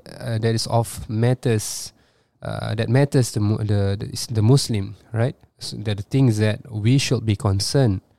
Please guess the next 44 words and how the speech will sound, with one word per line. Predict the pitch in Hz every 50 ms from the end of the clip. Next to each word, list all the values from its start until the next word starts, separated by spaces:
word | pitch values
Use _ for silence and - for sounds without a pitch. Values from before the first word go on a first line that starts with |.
| _ _ _ _ _ _ _ _
Uh, | - 98 95 101
so | - - 107 101
these | 101 117 143 160 - -
are | - - - -
all, | 131 131 135 147 165 175 185 170 - _ _ _ _ _ _ _ _ -
uh, | 113 107 107 104 104 107
something | 104 - - - - 127 123 131 - 143 127 123
that | 117 110 107 - - - _ _ -
can | 127 120 117 107
bring | 104 127 147 160 170 165 160 _ _ _ _
benefit | 117 123 139 170 185 180 - 127 - -
to | 104 98
us. | 107 101 95 - - - - - _ _ _ _ _ _
So | - - 113
it | 104 107
is | 110 113 110 -
not, | 127 131 135 - - _ _ _ _ _ _ _ _ _ _
uh, | - 107 104 104 104 101 101 98 98 - - -
something | - - 113 110 107 113 107 101
that | 101 98 104
is | 107 101 - - - _ _ _ _ _ _ _ _ _ 117
not | 107 107 - 107
benefic-, | 101 127 135 147 139 - - 117 107 101 - - - 196 160 120 117 107
the, | 110 107
not | 104 110 117 131 110 107
beneficial, | 123 135 143 123 120 117 117 101 -
as | 110 104 101 - - - -
mentioned. | - 113 120 117 - 127 110 - 101
As | 104 104 98 95
again, | 113 104 120 131 135 127 113 - _ _ _ _ _ _ _ _
uh, | - 107 98 95
we | 104 107
are | 104 -
in | - 110 104
this | 104 127 139 -
hadith, | 123 117 113 120 117 - -
in | 107 104 104
this | 120 -
particular | - 120 113 - - 110 98
hadith, | 104 104 117 120 -
we | - 107
are | 101
focusing | - - 113 - - - 131 117 117 110
on, | 113 117 131 143 170